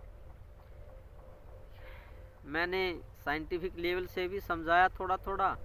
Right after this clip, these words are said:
और पुरानी भाषा का भी प्रयोग किया,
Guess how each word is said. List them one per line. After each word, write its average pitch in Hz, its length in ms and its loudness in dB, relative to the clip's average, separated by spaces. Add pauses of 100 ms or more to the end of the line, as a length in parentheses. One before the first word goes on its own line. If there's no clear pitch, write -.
(400)
और 160 80 0
पुरानी 160 460 4
भाषा 139 380 4
का 143 180 6
भी 147 120 0
प्रयोग 143 440 -2
किया, 180 340 -2